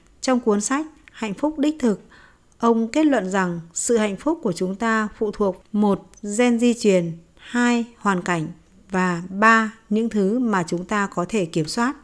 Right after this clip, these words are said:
Tuy nhiên, nghiên cứu của Seligman chỉ ra rằng yếu tố thứ ba là quan trọng. Vậy nên, để hạnh phúc, bạn cần tập trung vào phạm vi ảnh hưởng của mình.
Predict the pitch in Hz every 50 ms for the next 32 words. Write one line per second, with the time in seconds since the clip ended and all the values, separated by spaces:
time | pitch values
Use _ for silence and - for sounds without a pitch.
0 | - - - - - - - - - - _ - - 269 269 247 262 262 262 254
1 | 247 247 247 - 240 240 247 240 226 233 226 208 196 196 214 240 233 - - 208
2 | 196 185 175 165 175 185 170 - - _ _ _ _ _ _ _ _ _ - -
3 | - 254 247 240 226 220 208 202 190 185 180 175 165 - - - 226 220 196 175
4 | 165 170 214 - 226 214 220 202 185 175 170 165 165 - - - 208 208 202 -
5 | 190 185 196 196 214 202 196 202 220 220 220 220 214 208 202 190 190 180 170 -
6 | 196 196 185 - - 220 202 208 226 220 214 220 233 247 254 254 247 233 233 240
7 | 208 202 165 175 208 - 185 175 - 277 320 330 330 269 240 208 214 214 - 208
8 | 185 - 190 180 170 - 180 165 - - 254 233 226 208 202 190 180 170 180 190
9 | 180 180 - 226 226 233 208 175 160 170 185 175 160 - - 160 160 165 170 170
10 | 170 165 170